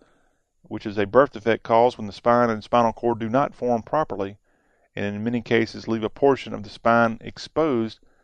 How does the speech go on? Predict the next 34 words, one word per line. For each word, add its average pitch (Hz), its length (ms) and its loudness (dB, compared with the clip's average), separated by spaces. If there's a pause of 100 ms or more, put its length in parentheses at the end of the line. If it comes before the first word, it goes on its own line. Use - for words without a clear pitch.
(520)
and 98 360 -8 (120)
a 101 80 -6
condition 107 520 -6
causes 101 540 0
different 127 420 -2
levels 117 300 2
of 98 120 -8
disability, 120 680 0 (500)
including 104 460 -4 (280)
paralysis 120 680 2
is 107 160 -14
an 104 140 -12 (220)
option 113 420 -2
and 104 340 -10
lifelong 107 500 0
bladder 107 380 0
issues. 101 320 -8
Well, 123 260 6 (1000)
she's 156 200 -6
been 143 220 4
referred 151 420 6
to 120 200 2
a 107 80 6
Doctor 110 520 2
Timothy 156 560 -4
Crumbleholm, 113 960 0 (560)
and 104 500 -4
he's 110 200 -6
opened 113 260 -2
a 107 60 0
new 113 140 -2
fetal 135 340 2
care 120 260 0
center 123 420 -4